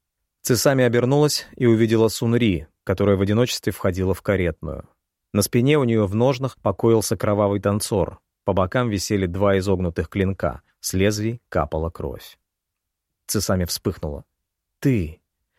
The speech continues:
старая обвисшая шлюха, ты предала свою сестру по школе. Почему?» «Что?» воскликнул Цвей. «Что ты только что сказала про княгиню?» До Цесами окончательно дошло,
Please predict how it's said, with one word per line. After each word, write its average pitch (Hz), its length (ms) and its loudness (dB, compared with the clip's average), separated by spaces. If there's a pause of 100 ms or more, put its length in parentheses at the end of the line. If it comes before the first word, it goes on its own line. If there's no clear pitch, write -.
(260)
старая 139 540 2
обвисшая 131 520 2
шлюха, 131 600 0 (380)
ты 135 60 4
предала 147 400 4
свою 147 240 2
сестру 156 320 2
по 151 120 0
школе. 131 500 0 (180)
Почему?» 156 500 2 (880)
«Что?» 101 680 0 (420)
воскликнул 113 520 -2
Цвей. 113 460 2 (520)
«Что - 280 0
ты 135 140 0
только 135 280 0
что - 180 -4
сказала 127 400 0
про 104 160 -2
княгиню?» 135 520 -2 (960)
До 104 140 0
Цесами 123 400 0
окончательно 98 640 -2
дошло, 127 460 -2